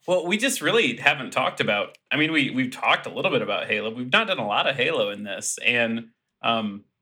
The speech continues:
you know, now that we are in the year of our Lord twenty twenty-one, we are back to talk about Halo.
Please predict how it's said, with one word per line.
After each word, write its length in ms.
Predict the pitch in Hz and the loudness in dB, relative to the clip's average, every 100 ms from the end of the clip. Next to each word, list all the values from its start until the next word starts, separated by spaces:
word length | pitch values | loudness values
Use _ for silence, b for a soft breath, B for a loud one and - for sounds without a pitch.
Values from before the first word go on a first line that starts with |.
| - | -6
you 120 | 135 | 0
know, 200 | 131 104 - | 0 0 2
now 380 | 123 139 165 | 4 4 2
that 380 | 160 120 113 107 | -2 0 0 0
we 160 | 117 135 | 2 2
are 120 | 127 | 4
in 140 | 120 | 0
the 80 | 117 | 0
year 240 | 110 123 131 | 0 2 2
of 80 | |
our 120 | 120 113 | 2 2
Lord 340 | 117 117 113 | 0 -2 -2
twenty 240 | - 131 | -2 -2
twenty-one, 680 | 117 135 127 120 156 143 143 | 0 -2 0 0 0 0 -4
we 140 | 123 175 | 0 2
are 340 | 170 113 107 - | 2 2 -4 0
back 520 | 135 151 117 143 - _ _ _ - | 2 4 2 -4 -12 _ _ _ -4
to 80 | 131 | 2
talk 260 | 135 113 | 2 2
about 440 | 120 113 98 101 - _ | 0 0 0 0 -4 _
Halo. 480 | - 226 160 92 - | 2 4 2 -2 -4